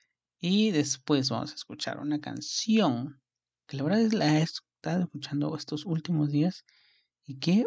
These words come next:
buena canción. Y vamos a dejarlos, bueno, los voy a dejar más bien con Bruno Mars, que acaba de regresar igualmente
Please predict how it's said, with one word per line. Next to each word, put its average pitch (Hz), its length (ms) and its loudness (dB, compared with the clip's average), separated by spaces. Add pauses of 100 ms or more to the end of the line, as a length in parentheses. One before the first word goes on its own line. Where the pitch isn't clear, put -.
buena 175 460 4
canción. 151 920 2 (300)
Y 156 760 6 (1400)
vamos 240 220 2
a 165 40 2
dejarlos, 131 1040 0
bueno, 180 200 0
los 175 140 4
voy 277 120 4
a - 20 6
dejar 131 240 0
más 135 160 2
bien 160 280 0
con 147 360 0 (100)
Bruno 190 640 4
Mars, 147 400 4
que - 100 -10
acaba 135 260 -6
de 139 140 -2
regresar - 560 -6
igualmente 120 680 -6